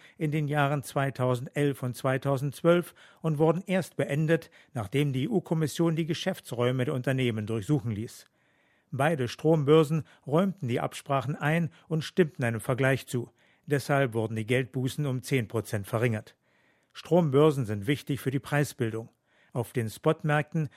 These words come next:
handeln die Unternehmen kurzfristig Strom, das heißt für denselben und den nächsten Tag.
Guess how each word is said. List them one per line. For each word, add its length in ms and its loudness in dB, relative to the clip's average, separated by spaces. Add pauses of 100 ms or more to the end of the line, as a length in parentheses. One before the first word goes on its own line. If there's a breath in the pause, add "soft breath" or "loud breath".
(100)
handeln 380 0
die 60 -4
Unternehmen 500 -2
kurzfristig 640 0
Strom, 380 0 (240 loud breath)
das 200 -2
heißt 220 0
für 120 -6
denselben 480 0
und 120 -4
den 140 0
nächsten 340 -4
Tag. 340 -8